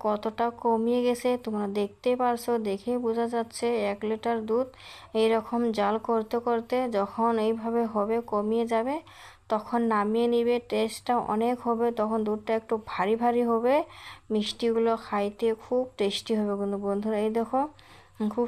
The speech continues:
সুন্দর হয়ে গেছে মিষ্টিগুলো, আমি নামিয়ে নিয়েছি। কি বলবো, অসাধারণ হয়েছে মিষ্টিগুলো খাইতে। তোমরা একবার হলো বাড়িতে তৈরি করে নিতে পারো,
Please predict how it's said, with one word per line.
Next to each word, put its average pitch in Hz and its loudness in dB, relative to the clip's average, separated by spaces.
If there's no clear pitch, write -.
সুন্দর 226 2
হয়ে 226 4
গেছে 226 -2
মিষ্টিগুলো, 226 0
আমি 233 0
নামিয়ে 208 -2
নিয়েছি। 233 0
কি 240 -2
বলবো, 208 2
অসাধারণ 240 2
হয়েছে 240 0
মিষ্টিগুলো 240 0
খাইতে। 233 -2
তোমরা 220 2
একবার 226 -2
হলো 220 2
বাড়িতে 226 0
তৈরি 226 2
করে 240 4
নিতে 214 2
পারো, 233 0